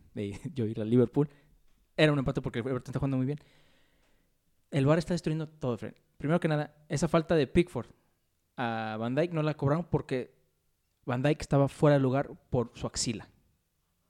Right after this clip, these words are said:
Ok, dices, está bien. Pero al parecer, si un jugador está fuera de lugar, le puedes hacer lo que se le dé la gana. So, o,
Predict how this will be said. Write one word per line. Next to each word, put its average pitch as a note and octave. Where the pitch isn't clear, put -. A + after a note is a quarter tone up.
Ok, G#2+
dices, A#2+
está -
bien. D#3
Pero C3+
al C#3
parecer, D#3
si -
un E3+
jugador F#3
está F#3
fuera G3+
de F#3+
lugar, F#3
le C#3+
puedes F3
hacer F3+
lo F3
que -
se D3
le C#3
dé D#3+
la E3
gana. A3+
So, C3
o, C3+